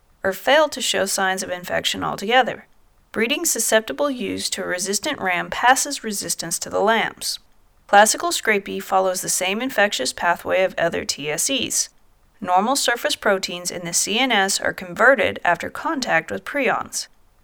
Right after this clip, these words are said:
The incubation period ranges from two to seven years. Over time, enough prions accumulate in the C N S to cause degenerative changes, leading to the clinical signs.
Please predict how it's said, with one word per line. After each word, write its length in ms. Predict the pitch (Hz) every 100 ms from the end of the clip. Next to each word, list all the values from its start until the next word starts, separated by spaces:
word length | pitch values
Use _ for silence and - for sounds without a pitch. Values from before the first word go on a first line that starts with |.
| _
The 180 | - -
incubation 600 | 220 294 311 247 254 294
period 420 | - 214 175 170
ranges 420 | 190 175 180 190
from 180 | - 165
two 340 | - 233 262 269
to 160 | 262
seven 340 | - - 185 196
years. 480 | 170 - - - - _ _ _ _
Over 240 | 165 160 151
time, 580 | - 320 302 185 196 220 _ _
enough 380 | - 180 202 269
prions 460 | - 302 262 220 220
accumulate 640 | - - 294 214 185 180
in 100 | 175
the 100 | 165
C 240 | 165 240 294
N 120 | 240
S 260 | 175 170
to 160 | - 202
cause 300 | - 185 170
degenerative 680 | - 160 165 190 240 302 302
changes, 600 | - 170 160 151 208 - _ _ _ -
leading 340 | 262 277 220
to 100 | 196
the 120 | 196 202
clinical 360 | - 156 -
signs. 600 | - 220 196 135 - -